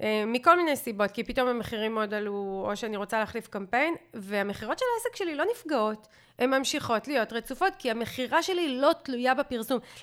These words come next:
לפרסום יש תפקיד אחד, לבנות לי את הקהל המעורב ולחבר אותו אליי. המכירה מתבצעת בנפרד, ולכן אין ביניהם תלות, ואני יכולה למכור גם בלי אותו פרסום ממומן, ואני יכולה לעצור לתקופות.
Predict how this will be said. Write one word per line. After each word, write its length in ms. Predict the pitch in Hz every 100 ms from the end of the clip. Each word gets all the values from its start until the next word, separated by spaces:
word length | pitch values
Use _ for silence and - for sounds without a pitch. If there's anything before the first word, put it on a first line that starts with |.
| -
לפרסום 500 | 254 285 262 403 370
יש 80 | 359
תפקיד 400 | 339 - - 285
אחד, 280 | 269 311 330
לבנות 380 | 247 208 285 302
לי 60 |
את 100 | 294
הקהל 340 | 240 233 226 247
המעורב 580 | 240 208 196 247 330 294 220
ולחבר 440 | 226 214 214 247
אותו 260 | 240 233 190
אליי. 220 | 185 175 - - -
המכירה 480 | - 254 240 262 302
מתבצעת 600 | 339 320 226 226 285 294
בנפרד, 440 | 233 226 220 311 269
ולכן 500 | 226 214 - 311 359 349 - - -
אין 220 | 262 311 311
ביניהם 380 | 381 311 262 247 -
תלות, 480 | 269 269 381 - - - - -
ואני 180 | 254 254
יכולה 280 | 247 285
למכור 420 | 320 302 320 320 269
גם 240 | 269 294
בלי 220 | 254 269 320
אותו 180 | 294
פרסום 360 | 294 269 254 285
ממומן, 280 | 277 262 302
ואני 140 | 262 240
יכולה 280 | 254 262
לעצור 380 | 277 233 - 269
לתקופות. 460 | 320 311 330 - 392